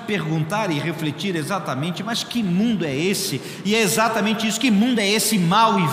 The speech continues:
vil, que estando com Cristo, é, estendendo a mão, recusaram,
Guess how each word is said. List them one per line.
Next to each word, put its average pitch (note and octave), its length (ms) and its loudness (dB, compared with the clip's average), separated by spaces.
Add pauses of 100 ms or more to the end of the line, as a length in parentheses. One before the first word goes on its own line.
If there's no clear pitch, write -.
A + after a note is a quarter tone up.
vil, G3 260 2 (800)
que A3 120 0
estando G#3+ 580 2
com G3+ 220 0
Cristo, G#3 520 2 (960)
é, G3+ 100 0
estendendo G#3 720 2
a D3+ 60 2
mão, F#3 560 0
recusaram, E3+ 920 -2